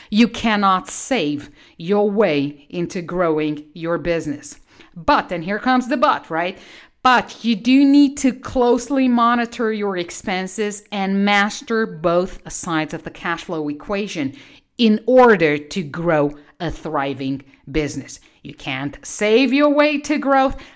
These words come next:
However, you gotta master the two components, income and expenses. Now,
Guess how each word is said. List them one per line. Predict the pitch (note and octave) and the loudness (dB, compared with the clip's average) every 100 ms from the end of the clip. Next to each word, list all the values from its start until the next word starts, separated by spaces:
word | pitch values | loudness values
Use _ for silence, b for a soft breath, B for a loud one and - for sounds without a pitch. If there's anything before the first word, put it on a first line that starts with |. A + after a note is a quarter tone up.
| B | B
However, | F3+ D#3+ D#3+ D#3+ E3 | 0 4 4 4 2
you | D#3+ D#3+ E3 D3 _ _ _ | 0 0 -2 -4 _ _ _
gotta | - A3+ A#3 A3+ G3 | 0 4 6 6 4
master | E3+ D#3 D#3 F3 | 2 0 0 -4
the | D3 | -6
two | D3 D#3+ | -6 -8
components, | D3 C3+ D3 C3+ C3 B2 - | -8 -6 -4 -4 -4 -6 -12
income | E3+ C#3+ - C#3 B2 | -12 -12 -8 -10 -10
and | C#3+ B2+ C3 | -14 -16 -16
expenses. | C#3 - C#3 B2 - - - B B B B | -18 -16 -14 -16 -20 -20 -20 B B B B
Now, | A#3 A3+ G3 | 0 0 -2